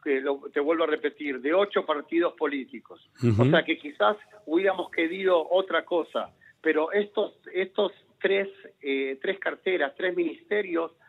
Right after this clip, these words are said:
Speaker 1: son ministerios de mucha importancia. El Ministerio de Transporte, el cual, eh, eh, le va a dar solución a los judíos, a los judíos que viven aquí en Israel, a los israelíes que viven aquí en Israel,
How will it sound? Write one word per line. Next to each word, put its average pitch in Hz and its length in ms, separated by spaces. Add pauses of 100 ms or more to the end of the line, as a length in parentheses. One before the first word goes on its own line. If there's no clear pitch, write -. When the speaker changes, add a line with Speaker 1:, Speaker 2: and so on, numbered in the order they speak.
(220)
Speaker 1:
son 190 160
ministerios 190 640
de 160 180
mucha 190 540
importancia. 147 880 (280)
El 151 140
Ministerio 202 800 (200)
de 156 160
Transporte, 156 920 (260)
el 147 180
cual, 196 400 (260)
eh, 139 380 (120)
eh, 131 360 (140)
le 147 200
va 180 160
a 196 60
dar 208 340 (200)
solución 165 800 (260)
a 143 80
los 151 140
judíos, 190 600 (200)
a 143 100
los 156 140
judíos 196 380
que 165 120
viven 180 280
aquí 165 200
en 180 80
Israel, 175 500
a 170 60
los 151 200
israelíes 160 640
que 156 140
viven 170 220
aquí 165 180
en 165 80
Israel, 170 580